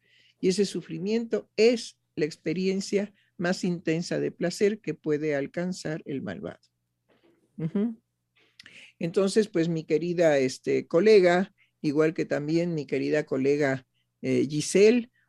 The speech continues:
hoy muy apurada en la mañana, me dice, "Doctora, <clears throat> es que <clears throat> la película que van a comentar,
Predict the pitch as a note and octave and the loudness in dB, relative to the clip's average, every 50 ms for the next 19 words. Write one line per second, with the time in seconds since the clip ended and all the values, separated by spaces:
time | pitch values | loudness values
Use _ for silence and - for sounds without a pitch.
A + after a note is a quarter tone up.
0 | _ _ - - A#3 B3 A#3+ A3+ A3 A3 A3+ A3 G#3 G3+ G3 E3 D#3+ F3+ G#3+ A#3+ | _ _ -4 0 2 2 4 4 4 4 4 4 2 2 2 2 2 4 2 4
1 | A#3+ A#3 A3 G3+ F#3 F3 E3+ E3 E3 F3 G3 A3 A#3 A3+ G#3+ G3 G#3 G#3+ - A3+ | 4 4 4 2 2 0 -4 -4 -4 -4 -4 -4 -4 -4 -2 -2 -2 0 2 2
2 | G3+ G3 F#3 - _ _ _ _ G#3+ A3 A#3 B3+ C#4 D#4 D#4+ D#4 D4 C#4 B3 - | 2 2 -2 -6 _ _ _ _ 4 6 8 8 8 8 8 6 6 2 -2 -4
3 | _ _ _ _ _ _ _ _ _ _ _ A#3+ C4 C4 - B3 A#3+ G#3+ G#3 - | _ _ _ _ _ _ _ _ _ _ _ 0 0 2 2 2 2 2 2 2
4 | B3 C4 B3+ - - D#4 D#4 - - - _ _ _ _ _ _ - C#5+ - G4+ | 0 0 0 2 2 0 0 0 -4 -16 _ _ _ _ _ _ 2 6 8 10
5 | C5+ A#4 G#4 G4 D#4+ D4 C4+ C4 B3+ C4 C4 B3 B3+ C#4 D4+ D4 E4 D#4+ D#4 D4 | 12 12 12 12 10 10 8 6 6 6 4 6 6 4 6 6 8 8 8 8
6 | - C4+ B3 C4 C#4+ D#4 D4+ C#4+ - C4 A3 G#3 F#3+ F#3+ F#3 - _ - A3+ B3 | 8 6 6 6 6 4 4 2 2 0 0 2 0 -2 -4 -4 _ 0 0 2
7 | C#4 D4+ D#4+ D#4+ | 2 0 0 -4